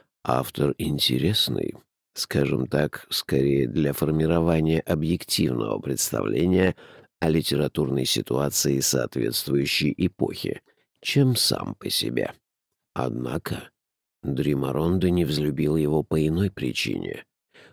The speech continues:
Он считает, что творчество Аланда Муртизая оскорбительно для собак и наносит непоправимый ущерб их репутации».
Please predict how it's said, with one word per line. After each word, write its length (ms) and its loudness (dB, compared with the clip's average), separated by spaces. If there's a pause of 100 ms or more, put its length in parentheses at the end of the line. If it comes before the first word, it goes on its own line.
(160)
Он 220 0
считает, 800 -2
что 320 -4
творчество 800 -2
Аланда 640 -4
Муртизая 920 -4 (460)
оскорбительно 1200 -2
для 220 -4
собак 640 -6 (580)
и 160 2
наносит 1000 -2
непоправимый 1200 2
ущерб 640 -2 (320)
их 300 -6
репутации». 1040 -4